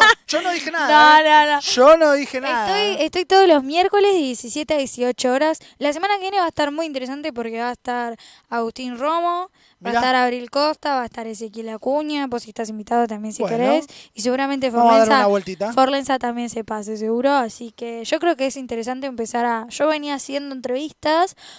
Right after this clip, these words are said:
Speaker 2: o venía haciendo más como editoriales, me parece copado que cada tanto traer gente que no piensa como yo para, para charlar. La otra vez estuvo bastante divertido, ¿no?
Speaker 1: Sí, estuvo picante, ¿no? Con el anarquista.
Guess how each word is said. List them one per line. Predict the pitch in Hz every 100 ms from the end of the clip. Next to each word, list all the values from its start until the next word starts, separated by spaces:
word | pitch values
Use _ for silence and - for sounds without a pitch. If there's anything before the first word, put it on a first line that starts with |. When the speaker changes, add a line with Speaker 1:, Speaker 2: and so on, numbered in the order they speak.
| _
Speaker 2:
o | 233
venía | 247 269
haciendo | 269 277 277
más | 269 269
como | 269 254
editoriales, | 247 240 254 277 277 285 294 302
me | 254
parece | 233 254 262
copado | 240 233 240 254 254
que | 233
cada | 220 233 226
tanto | 226 247 262
traer | 247 233 233
gente | - 254 254 247
que | 220 220
no | 233
piensa | 240 240 240
como | 226 220
yo | 220 240
para, | 247 214
para | 196 220
charlar. | 226 262 277 285 254 _ _ _
La | - 254
otra | 277
vez | 285
estuvo | 269 269 254
bastante | 233 254 247
divertido, | 233 226 247 226 220
¿no? | 214
Speaker 1:
Sí, | -
estuvo | 190 214 220
picante, | 185 180 302 214
¿no? | 202 262
Con | 262
el | 208
anarquista. | 196 190 185 262 - 277 170